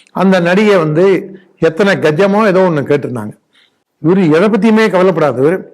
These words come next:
பாஞ்சு ஓடி போய், "இது நீங்க சொல்றது அமெரிக்கன் ஸ்டாண்டர்ட்ல, இந்தியன் ஸ்டாண்டர்ட்ல இது சென்டிமீட்டர், கிலோமீட்டர்னு ஆயிடுச்சு,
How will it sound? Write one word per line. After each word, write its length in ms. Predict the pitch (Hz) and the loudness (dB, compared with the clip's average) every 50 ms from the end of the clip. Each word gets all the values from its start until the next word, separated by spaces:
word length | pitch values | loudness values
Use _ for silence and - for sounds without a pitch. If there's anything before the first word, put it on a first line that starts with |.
| _ _ _ _ - - - - | _ _ _ _ -20 -12 -4 -2
பாஞ்சு 280 | 147 165 220 226 196 180 | 0 0 2 2 2 2
ஓடி 340 | 147 135 151 175 180 175 127 | 2 2 2 2 2 0 0
போய், 380 | 117 135 147 175 208 - - _ _ _ _ _ _ _ _ _ - _ _ - | 0 0 0 0 -2 -6 -12 _ _ _ _ _ _ _ _ _ -20 _ _ -4
"இது 220 | 143 147 160 160 | 0 0 2 2
நீங்க 240 | 151 160 160 151 139 | 0 0 0 0 0
சொல்றது 360 | - 156 151 160 156 156 156 | 0 0 0 2 2 2 0
அமெரிக்கன் 480 | 139 135 151 165 170 165 165 143 135 - - | 0 0 -2 -2 -2 -2 -2 -4 -4 -4 -6
ஸ்டாண்டர்ட்ல, 580 | 139 120 113 107 110 104 101 101 107 110 104 - _ _ - - _ _ _ _ | -6 -4 -4 -4 -4 -4 -4 -6 -6 -8 -8 -10 _ _ -20 -20 _ _ _ _
இந்தியன் 400 | - 160 190 196 220 208 185 156 - | -2 0 2 2 2 2 0 -2 -2
ஸ்டாண்டர்ட்ல 440 | - 139 123 123 123 120 113 127 156 | -4 -6 -4 -4 -4 -4 -2 0 0
இது 200 | 165 135 131 127 | 0 0 -2 -2
சென்டிமீட்டர், 680 | - 151 160 151 165 170 151 143 120 - 139 131 117 - - | -4 -4 -4 -2 -2 -2 -2 -2 -4 -2 -4 -4 -4 -4 -4
கிலோமீட்டர்னு 600 | 156 160 175 180 170 147 123 147 127 117 135 131 | -2 0 0 0 0 -2 -2 -2 -4 -2 -4 -6
ஆயிடுச்சு, 600 | 117 113 123 123 117 - - 110 104 110 113 - | -4 -4 -4 -4 -4 -4 -6 -6 -6 -6 -6 -8